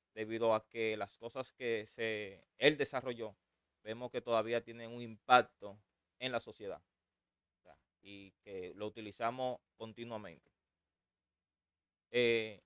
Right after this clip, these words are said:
inicio de las matemáticas computacionales. Podemos mencionar a priori cómo inició o cuáles fueron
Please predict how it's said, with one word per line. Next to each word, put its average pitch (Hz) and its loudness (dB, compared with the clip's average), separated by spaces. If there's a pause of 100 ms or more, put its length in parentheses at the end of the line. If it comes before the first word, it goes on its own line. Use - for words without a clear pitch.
(120)
inicio 151 8
de 131 2
las 123 2
matemáticas 123 2
computacionales. 113 -8 (960)
Podemos 170 2 (140)
mencionar 139 4
a 113 2
priori 120 4 (200)
cómo 151 4
inició 123 -4 (180)
o 107 -18
cuáles 120 -6
fueron 131 -8